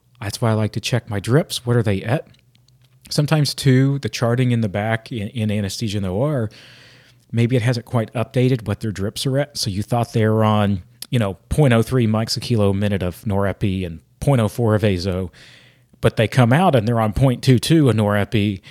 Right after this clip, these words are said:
and they're on point oh eight of azo, and you're going, "Whoa, like, what happened here, guys?" <laughs> You know, and,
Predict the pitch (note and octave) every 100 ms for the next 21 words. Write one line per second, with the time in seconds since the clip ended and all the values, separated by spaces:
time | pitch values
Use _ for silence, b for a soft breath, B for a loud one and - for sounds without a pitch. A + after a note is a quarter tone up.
0 | B B - A#2+ A2+ A#2 A2+ G#2+ G2+ G2
1 | F#2+ C#3+ A#2+ A2 C#3 D3 A2 G#2 F2+ G2
2 | F#2 G#2 F#2+ G2+ F#2 G#2+ A3 C4 C#3 G#2+
3 | G#2 G#2 - B B B B B B C#3
4 | E3+ G3+ F4 E3+ B2+ C3 B2 B2+ E3 -
5 | D#3 C3+ A2+ - - - B B B -
6 | C3+